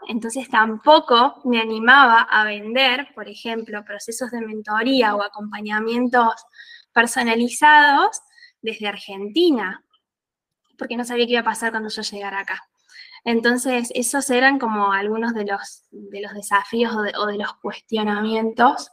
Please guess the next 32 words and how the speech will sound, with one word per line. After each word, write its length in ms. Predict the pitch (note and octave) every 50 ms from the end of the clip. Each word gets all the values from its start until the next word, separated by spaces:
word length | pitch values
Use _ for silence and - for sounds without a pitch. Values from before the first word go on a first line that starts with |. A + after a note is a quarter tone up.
| _ _
que, 300 | - A3 - - - - - _ _ _
que 320 | - - - A3 - - -
se, 260 | - - - G#3+ G#3 _ _
se 140 | - - G3
sucedían. 680 | F#3+ G3 F#3 - G#3+ G#3+ F#3 F#3+ F#3+ D3+ D3 - - _ - - - - - - - - - - -
Lo 120 | A#3 A#3
que 100 | A#3 A#3+
hice 260 | B3 C4+ - D#4+ D#4
fue 440 | D4+ - - E4 E4+ E4 E4 F4 G4 F#4+ - - - _ _ _ _
fortalecer 720 | - - G#3+ G#3+ G#3+ A3 G#3+ G#3 G#3+ G#3 - C4 C4+ C#4
mi 240 | C#4 C#4 C4+ C4 C4
ecosistema, 960 | B3+ B3+ C4 C4+ - C#4 C4+ C4 - - C#4+ C#4+ C#4 C#4 C#4+ C#4+ D4 D4+ - - - - -
eh, 280 | A3 G#3+ G#3 G#3 G3+ G#3
de 120 | G#3 G#3+ G#3+
activos 540 | G#3+ G#3+ G#3+ G#3+ - C4+ C4 B3+ C#4 B3 C#4
digitales. 760 | C4 C4+ D4 D4 - F4+ F4+ F#4 F4+ F4 F#4 G4+ G4+ - - -
Entonces, 380 | B3 A3+ A#3+ A#3+ A#3+ B3 B3 A#3
antes 280 | A3+ A#3 A#3 B3 A#3+
de 100 | B3 A#3+
viajar, 680 | A#3+ A#3+ B3 B3+ - - D4+ D4 C#4+ D4 D4+ E4+ F#4+ F#4+ - _ - - _ -
puse 340 | A3+ A#3 A#3 - B3 A#3 -
a 140 | - G#3+ G#3+
punto 420 | C#4 D4 D4+ D#4 D4+ D4+ D4+ D4 D4
y 80 | C4+
presenté 600 | - A3 A3 - - G#3 G3+ G3+ G3+ G#3 A#3 B3 A#3
al 120 | G#3+ G3+
mercado, 460 | G3+ G3 G3 G#3+ G#3+ B3 B3 A#3+ A#3+
si 120 | A#3+ B3 A#3
se 180 | - A#3+ A#3
quiere, 320 | A#3+ C4+ C4 B3 A3 G#3+ G#3
dos 200 | G#3+ A3 - -
cursos, 520 | - E4 E4 E4+ D#4+ - - E4 E4+ F#4+